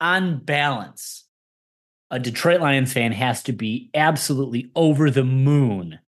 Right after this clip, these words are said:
with making it to the N F C Championship game. And I am, and we should be, and we should remember that, and we should remember that but for a few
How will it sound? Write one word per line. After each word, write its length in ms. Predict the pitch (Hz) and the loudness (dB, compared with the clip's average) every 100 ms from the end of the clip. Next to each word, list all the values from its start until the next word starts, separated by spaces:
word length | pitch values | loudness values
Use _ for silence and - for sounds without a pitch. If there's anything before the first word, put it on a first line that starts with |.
| _ - _ - | _ -20 _ -4
with 160 | 117 | 0
making 320 | 120 120 - 117 | 2 0 2 0
it 100 | 107 | 0
to 80 | 107 | 0
the 120 | 107 | 0
N 100 | 101 | 0
F 120 | 95 | -4
C 120 | 104 | -6
Championship 600 | 90 92 87 85 - 82 | -8 -8 -8 -8 -8 -10
game. 300 | - 82 80 - | -10 -10 -12 -8
And 140 | 101 | -2
I 140 | 107 151 | 2 2
am, 460 | 165 190 226 214 - | 4 2 2 0 0
and 180 | 113 | -2
we 120 | 107 101 | 0 -2
should 300 | - 175 156 | 0 0 2
be, 340 | 180 180 185 | 2 2 -2
and 140 | 120 107 | -6 -6
we 80 | |
should 200 | 101 107 | -6 -6
remember 280 | 107 147 170 | -4 -2 0
that, 280 | 165 160 170 | 0 0 0
and 140 | 117 | -4
we 60 | 110 | -6
should 160 | 107 117 | -6 -4
remember 260 | 143 151 | -2 -2
that 260 | 135 110 110 | -2 -4 -2
but 240 | 175 202 | -2 -2
for 240 | - 190 160 | -2 -2 0
a 80 | 120 | -2
few 440 | - 196 226 240 | -8 -8 -6 -6